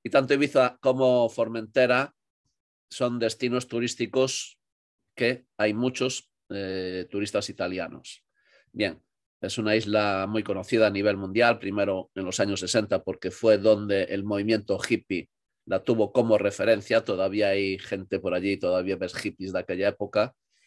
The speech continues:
imaginaros ya con setenta, ochenta años, todavía vendiendo cacharritos y su artesanía por allí. Y es muy conocida porque hay unas discotecas muy potentes donde hay muchísima marcha.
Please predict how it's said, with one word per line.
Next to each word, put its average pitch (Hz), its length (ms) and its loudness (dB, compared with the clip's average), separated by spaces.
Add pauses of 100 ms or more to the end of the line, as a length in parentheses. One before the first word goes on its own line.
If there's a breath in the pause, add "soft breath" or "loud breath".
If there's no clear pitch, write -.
imaginaros 92 640 -4
ya 92 140 -2
con 98 160 -8
setenta, 98 500 -6
ochenta 95 500 -4
años, 104 460 -4 (540)
todavía 98 380 0
vendiendo 92 720 -2
cacharritos 90 840 -4
y 90 260 -2
su 92 480 -4
artesanía 101 600 2
por 92 140 0
allí. 120 340 2 (540 soft breath)
Y 139 380 4 (200)
es 110 120 2
muy 131 160 4
conocida 123 640 2
porque 117 240 -2
hay 113 80 0
unas 113 180 -2
discotecas 110 880 -2 (880)
muy 113 200 -4
potentes 117 840 -2 (640)
donde 104 300 -2
hay 110 100 2
muchísima 101 580 -6
marcha. - 360 -14